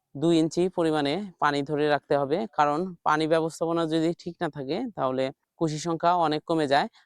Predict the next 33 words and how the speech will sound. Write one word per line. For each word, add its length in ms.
আবার 260
এই 180
ক্ষেত্রে 400
অনেকেই 540
এর 180
চেয়ে 200
বেশি 380
পানি 340
ধরে 260
রাখে, 300
এই 140
সময়টা 380
কিন্তু 280
আবার, 260
তাহলে 260
আবার 280
বেশি 300
কুশি 300
বের 200
হইতে 240
পারে 220
না, 140
যার 200
কারণে 300
কুশি 280
সংখ্যা 360
কমে 200
যায়। 240
আবার 240
অনেক 240
ক্ষেত্রে 320
দেখবেন 360
চারার 360